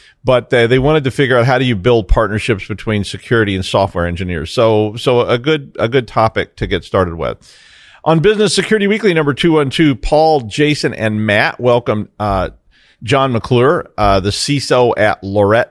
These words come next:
Education, or Lau-, oh, sorry, Laureate, Laureate Education. And John was talking about the implementation of soar and accelerating security in your organization.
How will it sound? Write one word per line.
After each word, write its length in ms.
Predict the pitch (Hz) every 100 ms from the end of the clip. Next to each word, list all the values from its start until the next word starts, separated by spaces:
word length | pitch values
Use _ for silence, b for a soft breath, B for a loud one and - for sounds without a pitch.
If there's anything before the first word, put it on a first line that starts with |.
| -
Education, 840 | 117 104 - 113 117 - 185 185 -
or 200 | 90 82
Lau-, 380 | - 95 107 107
oh, 300 | 104 98 113
sorry, 260 | - 90
Laureate, 680 | 92 107 117 110 95 78 - _ b b -
Laureate 640 | 110 156 180 143 98 82 -
Education. 640 | 104 95 104 95 90 107 b b
And 100 | 110
John 340 | 151 180 202
was 180 | 160 135
talking 440 | - 156 160 160 -
about 320 | 123 135 107
the 80 | 117
implementation 840 | - 139 139 127 113 127 120 107
of 100 | 98
soar 600 | - - 127 131 147 165 -
and 320 | 113 104 104
accelerating 720 | - - - 139 160 147 135
security 560 | 113 117 - 139 143 104
in 160 | 123 139
your 200 | 135 -
organization. 840 | 87 90 104 117 214 - - -